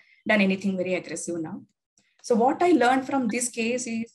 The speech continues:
we know that viral retinitis can happen in immunocompetence also. The time frame, we don't know. We have to keep observing.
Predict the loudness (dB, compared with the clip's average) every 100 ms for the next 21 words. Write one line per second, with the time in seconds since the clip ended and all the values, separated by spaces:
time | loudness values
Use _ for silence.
0 | -20 _ -4 0 4 4 2 -2 -4 0
1 | 0 2 0 -2 -2 -2 -2 -4 -6 -6
2 | -6 -6 -6 -6 -4 -4 -4 -4 -6 -6
3 | -6 -8 -8 -8 -8 -6 -8 -8 _ _
4 | _ _ _ -6 0 2 2 4 2 2
5 | 2 4 4 4 2 -4 _ -6 -6 -8
6 | -10 -6 -6 -6 -6 -6 -10